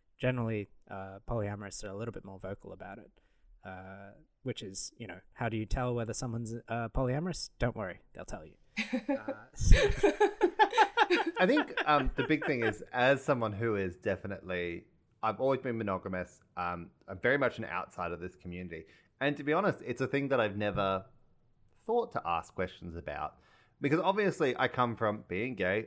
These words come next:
Speaker 3: I come from a community that is very at home with, um, open relationships. But polyamory is obviously a whole different kettle of fish to that. Like, it goes in an entirely different, um,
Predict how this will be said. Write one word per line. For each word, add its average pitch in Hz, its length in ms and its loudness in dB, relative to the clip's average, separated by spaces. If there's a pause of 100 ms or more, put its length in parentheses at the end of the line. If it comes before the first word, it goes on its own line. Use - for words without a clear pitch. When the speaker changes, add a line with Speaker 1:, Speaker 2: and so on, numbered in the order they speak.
Speaker 3:
I 90 60 -12
come 87 220 -10
from 98 160 -8
a - 20 -6
community 95 380 -4
that 92 220 -6
is 90 280 -6
very 101 500 2
at 98 160 2
home 98 640 0
with, 87 420 0 (500)
um, 76 300 -6
open 107 340 0
relationships. 87 680 -4
But 113 200 0 (340)
polyamory 151 400 4
is 113 80 4
obviously 117 460 0
a 117 120 0
whole 131 540 2
different 127 600 0 (320)
kettle 98 200 -2
of 90 140 -4
fish - 260 2
to - 140 -10
that. - 240 -8 (380)
Like, 104 340 2
it 123 240 0
goes 135 320 8
in 117 100 2
an 113 100 2
entirely 107 540 2
different, 95 640 -4 (460)
um, 90 360 -2